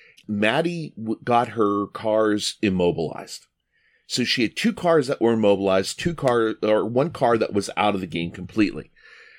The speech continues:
She would take a turn. She would repair. Somebody came up, bumped her, knocked her out. She was immobilized again.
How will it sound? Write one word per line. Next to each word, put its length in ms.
She 260
would 160
take 200
a 60
turn. 440
She 260
would 220
repair. 720
Somebody 460
came 300
up, 300
bumped 440
her, 280
knocked 340
her 120
out. 260
She 220
was 120
immobilized 600
again. 320